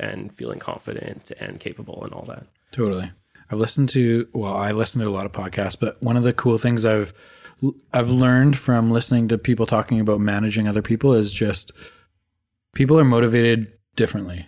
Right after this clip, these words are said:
Speaker 2: Some people it's money, some people it's schedule, some people it's time off, vacation time, you know, whatever it is.
Speaker 1: Mm-hmm.
Speaker 2: Uh, some people it's just feeling valued and seeing that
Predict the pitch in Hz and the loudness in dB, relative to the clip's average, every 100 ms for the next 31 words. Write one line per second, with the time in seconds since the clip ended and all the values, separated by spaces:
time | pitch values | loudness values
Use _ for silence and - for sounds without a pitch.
0 | _ - 123 123 131 131 120 117 113 117 | _ -2 0 2 4 4 4 2 2 2
1 | 117 113 117 117 110 110 107 98 - - | 0 0 -2 -2 -2 0 0 -2 -8 -14
2 | _ - - - 104 107 107 104 - 110 | _ -14 -8 -2 -2 0 0 0 0 -2
3 | 107 113 107 104 - 110 107 101 104 95 | 0 0 0 -2 -4 -4 -2 -2 -4 -6
4 | 104 95 101 101 104 107 101 - 113 107 | -6 -6 -6 -6 -6 -6 -6 -2 0 0
5 | 104 104 104 101 101 127 131 - 120 110 | 2 2 2 2 4 2 0 -8 -6 -6
6 | 107 - _ _ _ - 107 104 107 - | -8 -14 _ _ _ -8 -4 -4 -4 -2
7 | 135 127 127 120 - 120 107 - 135 127 | 2 4 4 2 0 -4 -4 -14 -14 -14
8 | - 123 113 110 98 95 98 110 117 113 | -4 0 2 0 0 -2 0 2 2 2
9 | 107 104 101 - - - 107 104 104 101 | -2 -4 -6 -8 -8 -4 -2 -2 -2 -2
10 | 98 - | -2 -6